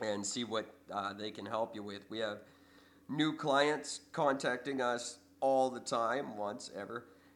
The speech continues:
and we're very <laughs> excited to get things going,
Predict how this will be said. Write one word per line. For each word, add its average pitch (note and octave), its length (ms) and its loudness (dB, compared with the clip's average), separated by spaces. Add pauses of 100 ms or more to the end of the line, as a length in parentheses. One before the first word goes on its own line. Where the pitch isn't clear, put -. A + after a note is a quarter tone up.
and A#2+ 480 0 (100)
we're B2 180 0
very C#3 320 2
<laughs> - 0 -
excited E3 520 4
to C3 80 2
get C#3+ 280 2
things C3+ 360 2
going, C3+ 400 2